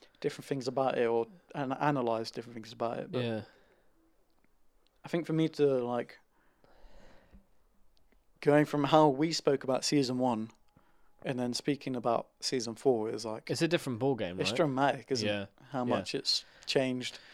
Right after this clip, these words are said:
Speaker 2: And,
Speaker 1: Not
Speaker 2: like
Speaker 1: just in terms of what's being shown on the telly,
Speaker 2: Mm.
Speaker 1: but also how we digest it and, like, have conversations about it.
Speaker 2: Yeah.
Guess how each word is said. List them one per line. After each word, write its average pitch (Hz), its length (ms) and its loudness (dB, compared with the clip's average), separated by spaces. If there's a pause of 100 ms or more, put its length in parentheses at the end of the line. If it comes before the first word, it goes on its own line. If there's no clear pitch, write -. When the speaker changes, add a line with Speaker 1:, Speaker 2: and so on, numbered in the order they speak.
(180)
Speaker 2:
And, 156 120 10
Speaker 1:
Not 214 80 10
Speaker 2:
like 208 60 12
Speaker 1:
just 196 160 8
in 160 120 4
terms 170 300 2
of 139 160 -4
what's 165 180 -2
being 147 200 2
shown 143 280 2
on 135 80 -4
the 131 80 -8
telly, 113 420 -2
Speaker 2:
Mm. 123 280 -4 (380)
Speaker 1:
but 151 80 -8
also 135 420 0
how 143 320 4
we 143 300 4
digest 131 560 -4
it 139 160 -6 (600)
and, 143 120 -6
like, 120 320 -2 (120)
have - 220 -4
conversations 135 720 -2
about 110 260 -6
it. - 120 -10 (180)
Speaker 2:
Yeah. 131 240 -2